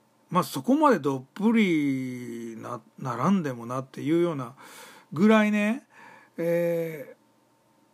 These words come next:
ー、どっぷり行くんですよね。自分がその公演に向けてね。なので、まあ、特にね、あの、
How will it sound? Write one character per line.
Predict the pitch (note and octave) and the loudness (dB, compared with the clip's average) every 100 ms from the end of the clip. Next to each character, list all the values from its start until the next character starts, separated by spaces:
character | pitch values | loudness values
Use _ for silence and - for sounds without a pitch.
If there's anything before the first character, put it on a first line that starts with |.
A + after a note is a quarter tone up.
| _ _ - | _ _ 2
ー、 | |
ど | E3 | 2
っ | |
ぷ | C#3 F#3 | 4 4
り | D#3 | 4
行 | C#3 D#3 | 4 -2
く | |
ん | C#3 B2+ A#2 | -2 -2 -4
で | A2+ | -4
す | A2 | -4
よ | A#2 | -6
ね。 | A#2 C3+ C#3 C3 | -2 -2 -2 -6
自 | B2+ B2 | -10 -10
分 | B2 | -8
が | A#2 | -8
そ | B2+ | -8
の | B2+ A#2+ | -8 -10
公 | - C#3 C3 | 0 0 0
演 | C3 | -4
に | B2+ B2+ B2+ _ _ _ _ | -8 -10 -16 _ _ _ _
向 | C#3 | -8
け | C3+ C3+ | -6 -8
て | A#2+ | -8
ね。 | C3 D#3+ _ _ _ | -12 -12 _ _ _
な | G3+ | -2
の | G#3 E3 | 0 2
で、 | D3 C#3+ - - - _ _ _ - | 0 -2 -14 -20 -20 _ _ _ -12
ま | D3 | -2
あ、 | |
特 | - D4 D4 | 4 6 6
に | E3 B2 | -2 0
ね、 | D#3 F3 F3+ _ _ _ - _ _ - - | 2 2 0 _ _ _ -20 _ _ -20 -12
あ | D3 C#3 | -6 -6
の、 | C3+ C3 B2+ B2+ | -6 -10 -12 -14